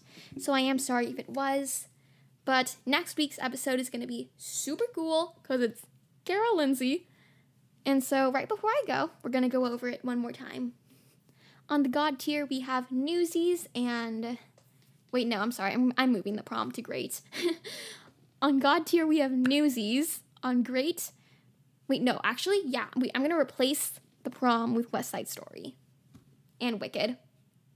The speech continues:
Now we can do this. On God tier, we have Newsies, West Side Story, and Wicked.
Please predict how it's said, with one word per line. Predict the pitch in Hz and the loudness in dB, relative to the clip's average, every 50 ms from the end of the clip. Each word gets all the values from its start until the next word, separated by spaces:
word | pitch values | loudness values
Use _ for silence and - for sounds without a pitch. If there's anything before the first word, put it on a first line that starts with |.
| _ _ _ _ _ _ _ _ - - _ _ _ _ _ _ _ _ _ _ _ _ _ _ - _ _ _ _ | _ _ _ _ _ _ _ _ -20 -20 _ _ _ _ _ _ _ _ _ _ _ _ _ _ -20 _ _ _ _
Now | 269 262 262 262 | 2 4 4 4
we | 247 | 2
can | 220 - 220 | 0 -2 -4
do | 196 123 | -4 -4
this. | - - - - - - - - - - - _ _ | -4 -4 -6 -6 -8 -12 -16 -20 -20 -20 -20 _ _
On | - 294 294 285 | 0 2 2 4
God | 277 339 339 349 320 - | 4 4 4 4 2 2
tier, | - - 277 240 214 233 240 - - - - - _ | -2 -4 -4 -2 -2 -2 -4 -6 -10 -18 -20 -6 _
we | - 311 311 | 0 0 2
have | 320 311 294 302 | 2 -2 -2 -2
Newsies, | - 277 294 359 392 381 349 330 302 311 320 320 - - - - _ - | -2 -2 2 4 4 4 4 4 2 2 0 0 -2 -6 -10 -14 _ -2
West | - 294 349 370 - | 2 2 2 2 2
Side | - 339 320 311 294 | 0 -2 -2 -2 -2
Story, | - - - 349 339 339 330 330 339 - - | -4 -4 -4 -2 -2 -2 -2 -4 -4 -6 -4
and | 294 294 285 294 285 269 | -4 -2 -2 -2 -2 0
Wicked. | 262 359 349 - 254 214 - - - - | 0 -2 0 0 0 0 0 -2 -4 -6